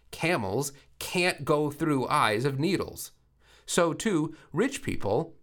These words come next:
can't go into the kingdom. They are too far from being a little child, of which we read, "Such are the kingdom." This man illustrates the importance of what Jesus said in eighteen three,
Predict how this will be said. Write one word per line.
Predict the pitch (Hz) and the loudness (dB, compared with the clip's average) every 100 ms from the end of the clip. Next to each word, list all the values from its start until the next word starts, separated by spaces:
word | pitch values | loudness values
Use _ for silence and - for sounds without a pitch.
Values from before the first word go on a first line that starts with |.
| - | -14
can't | - 240 240 139 143 147 | -6 0 2 2 0 0
go | 208 120 139 | 2 2 0
into | 165 | 0
the | 170 | 0
kingdom. | 190 220 240 - - - _ _ _ _ _ - - | 0 0 -2 -4 -8 -18 _ _ _ _ _ -20 -14
They | - 165 | -2 0
are | 160 151 - _ _ _ | 0 -2 -14 _ _ _
too | - 233 | -2 -2
far | 220 - 233 240 135 90 | -2 0 0 4 2 0
from | - 143 135 135 | -2 0 2 -2
being | 135 185 180 | 0 2 4
a | 180 | 4
little | 185 180 | 2 0
child, | - 196 208 107 90 - - _ _ - | 0 2 2 0 -4 -12 -20 _ _ -4
of | 135 | 2
which | 151 165 | 2 2
we | 160 | 0
read, | 151 143 135 127 - - _ | 2 4 2 0 -12 -20 _
"Such | - - 226 135 - - - | -6 0 2 2 -2 -12 -2
are | 165 120 92 107 - _ | 2 4 2 -2 -6 _
the | 165 | -2
kingdom." | 208 226 110 85 - _ _ _ _ _ _ _ - | 0 0 -2 -8 -16 _ _ _ _ _ _ _ -4
This | - 127 | 0 0
man | 127 117 117 | 2 2 2
illustrates | 185 196 190 - 98 - | 2 2 0 -2 -4 -2
the | 131 | 0
importance | 127 - 208 - 90 - - - - | 0 2 0 0 -8 -14 -14 -20 -14
of | - | -2
what | 135 127 | 0 0
Jesus | 139 165 165 160 | -2 0 0 0
said | 120 110 | 2 2
in | - 113 | 0 -2
eighteen | 98 123 - 113 104 | 0 -2 -2 -2 -2
three, | - 147 139 120 | -2 0 0 -2